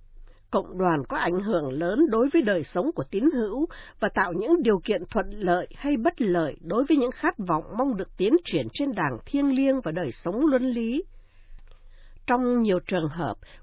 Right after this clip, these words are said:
quyết tâm hoặc sự dốc lòng chừa chỉ có thể chu toàn nếu được cộng đoàn hỗ trợ. Cộng đoàn này có thể là gia đình, xứ đạo hoặc tu viện. Trong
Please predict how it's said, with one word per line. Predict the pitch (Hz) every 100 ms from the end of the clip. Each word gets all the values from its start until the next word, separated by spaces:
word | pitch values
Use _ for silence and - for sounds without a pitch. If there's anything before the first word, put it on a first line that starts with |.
| -
quyết | 254 - -
tâm | 254 254 -
hoặc | - 170 -
sự | - -
dốc | 403 277
lòng | 208 202 196
chừa | - 196 190 175
chỉ | 190
có | 165 277 -
thể | 202 165
chu | 294 311 -
toàn | 202 190 151 131
nếu | 175 339
được | 196 -
cộng | 202 -
đoàn | 185 151
hỗ | 139 175 -
trợ. | 208 165 - - - - - - 254
Cộng | 226
đoàn | 214 208 208
này | 202
có | 202 349
thể | 226
là | 170 165 151 147
gia | 277 294
đình, | 214 196 170 139 - -
xứ | 247 302
đạo | 226 175 -
hoặc | - 165 -
tu | 302 254
viện. | 185 156 - - - - - - - - - -
Trong | -